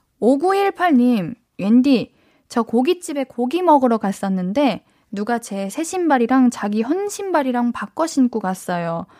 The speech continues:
얼마 전에 산 브랜드 신발인데, 샌들인데 진짜 화나요." 설마 진짜 실수였기를 바란다. 요즘 어느 누가 이렇게 신발을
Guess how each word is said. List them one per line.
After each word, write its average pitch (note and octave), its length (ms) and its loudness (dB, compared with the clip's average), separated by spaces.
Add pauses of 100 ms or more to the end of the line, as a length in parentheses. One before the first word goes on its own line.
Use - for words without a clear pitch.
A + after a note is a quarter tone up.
(260)
얼마 C#4 300 4
전에 E4+ 260 2
산 C#4 500 0
브랜드 C4+ 340 2
신발인데, A3+ 1080 0
샌들인데 A3+ 800 -2 (400)
진짜 A3+ 400 0
화나요." G#3 500 0 (1160)
설마 E4 560 2
진짜 G#3 720 0 (200)
실수였기를 F#4+ 800 2
바란다. G3 600 -4 (840)
요즘 B3 220 2
어느 G#3 260 6
누가 E4 260 2
이렇게 A#3 240 0
신발을 A#3+ 840 -2